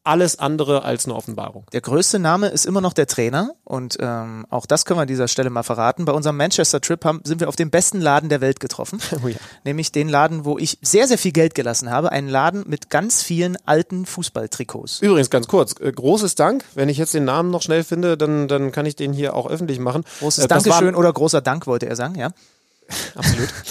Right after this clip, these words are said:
Speaker 1: Äh, da hatte ich währenddessen schon mein Handy gegriffen und dann weißt du, dann hört's auch schon wieder auf mit der sauberen Aussprache, wenn ich zwei Dinge auf einmal tue, tue. Ähm, weil ein Hörer uns darauf aufmerksam gemacht hat, dass es diesen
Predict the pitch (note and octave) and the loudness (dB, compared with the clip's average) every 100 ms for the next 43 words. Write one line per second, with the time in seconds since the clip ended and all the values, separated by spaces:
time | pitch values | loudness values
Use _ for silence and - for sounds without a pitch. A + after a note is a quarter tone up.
0 | - - C3 B2 C3+ C#3 C3+ C#3 C#3 C3+ | -14 0 2 4 2 4 2 4 0 0
1 | B2+ C3 C#3 A#2+ A#2+ B2+ A#2 A2 A2+ - | 2 2 0 -2 -2 0 0 0 0 0
2 | A#2 A2+ A2+ - B2+ A2+ - B2+ A#2+ A#2+ | -2 0 0 0 -2 -4 -4 -2 2 2
3 | A#2 B2 B2+ A#2 A2 - - A2 A2 A2 | 4 2 0 -2 -4 -4 -6 -4 -2 -2
4 | A#2 A2+ G#2+ A#2+ - A2+ A2+ G#2+ A2 A#2 | -2 -4 -4 -4 -2 -4 -4 -4 -6 -4
5 | A2+ A2+ A2 A2+ A2 G#2 B2 C3+ - - | -4 -4 -4 -4 -6 -6 -4 -4 -6 -16
6 | - C#3 D#3+ - D3 C#3 B2+ - - D#3 | -2 2 2 0 0 0 -2 -10 -2 0
7 | F3 F3 C4+ A#3+ B2 A#2+ C3 B2 - - | 2 4 4 4 2 2 0 -2 -12 -8
8 | - D3+ C3+ B2+ A#2+ A2+ - A#2 A#2 A#2+ | -4 -2 -2 -2 -4 -4 -4 -6 -6 -6
9 | - C3+ B2 B2+ | -6 -4 -4 -4